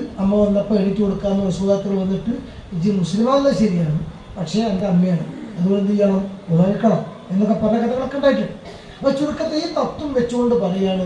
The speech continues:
ബോംബ് പൊട്ടിക്കേണ്ട, മൃഗമതിയാകണ്ട, ഇഷ്യൂന്നും ഉണ്ടാകണ്ട. പിന്നെ ലക്കും ദീനുക്കും വലിയ ദീൻ, നിങ്ങൾക്ക് നിങ്ങളുടെ റൂട്ട്, എനിക്ക് എൻ്റെ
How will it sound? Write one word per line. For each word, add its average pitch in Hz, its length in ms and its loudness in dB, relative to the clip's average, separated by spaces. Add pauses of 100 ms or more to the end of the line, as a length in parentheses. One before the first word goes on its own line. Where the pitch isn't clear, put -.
(140)
ബോംബ് 214 320 2
പൊട്ടിക്കേണ്ട, 165 480 -2 (440)
മൃഗമതിയാകണ്ട, 190 800 2 (220)
ഇഷ്യൂന്നും 202 300 2
ഉണ്ടാകണ്ട. 160 360 0 (120)
പിന്നെ 196 220 4 (360)
ലക്കും 285 320 4 (140)
ദീനുക്കും 214 500 2 (120)
വലിയ 156 340 2
ദീൻ, 127 200 -6 (520)
നിങ്ങൾക്ക് 214 440 0
നിങ്ങളുടെ 226 360 2
റൂട്ട്, 277 280 4 (520)
എനിക്ക് 214 340 4 (600)
എൻ്റെ 214 260 -2